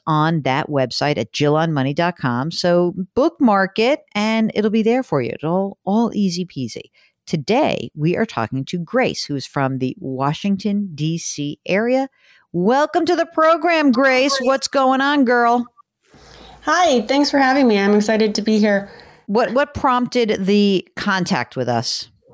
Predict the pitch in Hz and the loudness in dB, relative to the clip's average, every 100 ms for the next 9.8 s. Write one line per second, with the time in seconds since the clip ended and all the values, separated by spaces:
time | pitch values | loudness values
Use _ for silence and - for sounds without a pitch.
0 | - - _ _ - 233 247 262 302 302 | -20 -20 _ _ -2 0 2 2 4 4
1 | 302 285 - 269 269 285 262 254 247 - | 4 2 0 2 4 4 4 2 0 0
2 | 220 226 233 226 214 208 208 196 175 196 | 2 4 4 4 4 2 0 -2 -2 -2
3 | 202 208 202 190 185 180 - - - - | 0 2 2 4 4 2 0 -6 -20 -6
4 | 202 185 - 175 170 165 165 170 160 160 | 0 0 2 0 2 0 0 0 2 0
5 | 156 107 104 156 175 - - - - - | 0 -2 -4 -2 -2 0 -4 -4 -6 -4
6 | - _ _ - 226 233 156 151 185 190 | -6 _ _ -2 -2 0 -2 -2 -2 2
7 | 208 240 - - _ _ _ _ - 180 | 2 0 -6 -10 _ _ _ _ -4 -2
8 | 151 - 127 - - 117 - _ _ _ | -2 -2 -2 -4 -8 -10 -12 _ _ _
9 | - 208 196 190 208 190 170 | -2 2 2 2 2 2 0